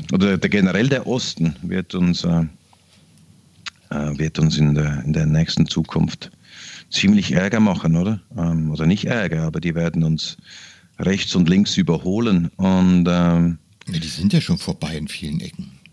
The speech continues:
Speaker 1: in vielen Ecken sind sie schon dabei, ja, klar. Ähm,
Speaker 2: Ja, das
Speaker 1: also
Speaker 2: ist
Speaker 1: das, ich meine, wenn ich, wenn ich kurz den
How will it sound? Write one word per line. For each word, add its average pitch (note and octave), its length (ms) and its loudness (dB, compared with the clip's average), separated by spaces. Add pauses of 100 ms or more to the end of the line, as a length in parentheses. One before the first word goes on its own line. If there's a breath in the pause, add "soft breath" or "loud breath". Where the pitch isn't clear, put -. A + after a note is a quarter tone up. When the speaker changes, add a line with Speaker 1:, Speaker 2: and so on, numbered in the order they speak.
Speaker 1:
in - 120 -4
vielen G2+ 360 2
Ecken G2 280 0
sind F#2 220 2
sie - 100 0
schon C3 160 2
dabei, B2+ 280 0
ja, F#2+ 240 -2
klar. - 420 -4 (100)
Ähm, F#2+ 100 0 (120)
Speaker 2:
Ja, F2 280 2 (340)
das - 180 -10
Speaker 1:
also G#2 160 2
Speaker 2:
ist - 320 -8
Speaker 1:
das, - 300 -2 (260)
ich - 160 -2
meine, A#2+ 320 2
wenn F#2+ 420 2
ich, - 240 -4
wenn A#2 160 0
ich A#2+ 160 -4
kurz C3+ 340 -4
den A2+ 300 0